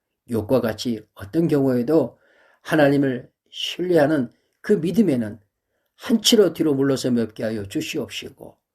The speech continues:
고난을 통해서 도리어 유익하게 하신 하나님을 확신하고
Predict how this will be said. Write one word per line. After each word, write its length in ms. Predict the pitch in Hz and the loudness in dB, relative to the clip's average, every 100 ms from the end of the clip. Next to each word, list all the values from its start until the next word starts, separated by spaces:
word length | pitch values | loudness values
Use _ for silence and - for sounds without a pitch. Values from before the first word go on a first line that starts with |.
| _ _ _ _ _ | _ _ _ _ _
고난을 440 | - 127 120 117 110 | 0 4 4 2 -2
통해서 480 | 113 104 101 - | -8 -8 -8 -10
도리어 280 | - 120 120 | -6 -4 -2
유익하게 580 | 113 143 170 170 147 147 | 0 0 0 0 0 2
하신 240 | 131 143 139 | 0 0 -2
하나님을 600 | 135 123 120 131 185 - _ _ _ _ | 0 0 0 0 -4 -10 _ _ _ _
확신하고 840 | - - 202 139 117 156 208 | -8 2 4 4 2 0 -2